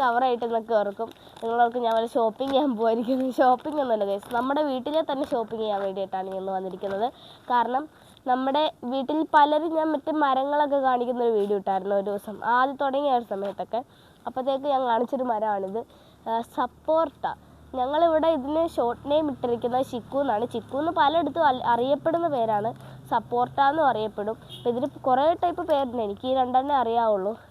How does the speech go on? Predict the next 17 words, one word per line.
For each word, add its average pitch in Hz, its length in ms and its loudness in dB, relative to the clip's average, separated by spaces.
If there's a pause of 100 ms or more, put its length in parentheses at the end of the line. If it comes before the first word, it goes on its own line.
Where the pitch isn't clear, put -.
നിങ്ങൾക്ക് 226 300 -2
അറിയാമെങ്കിൽ 254 360 0
ഒന്ന് 233 180 -6
കമന്റ് 196 280 -4
ചെയ്തേക്ക്, 170 300 -8
എനിക്ക് 196 200 -6
അറിയാൻ 190 300 -4
പാടി-, 185 200 -10 (160)
പാടില്ലാത്തതുകൊണ്ടാണ് 285 840 4
ചോദിക്കുന്നത്. 190 360 -8 (460)
അപ്പോൾ 277 240 -2
നമുക്ക്, 277 280 0 (280)
ആ, - 20 2 (240)
ഇന്നത്തെ 285 400 -2
പരിപാടി 269 380 2
നിങ്ങൾക്ക് 262 240 -2
ഇത് 277 40 2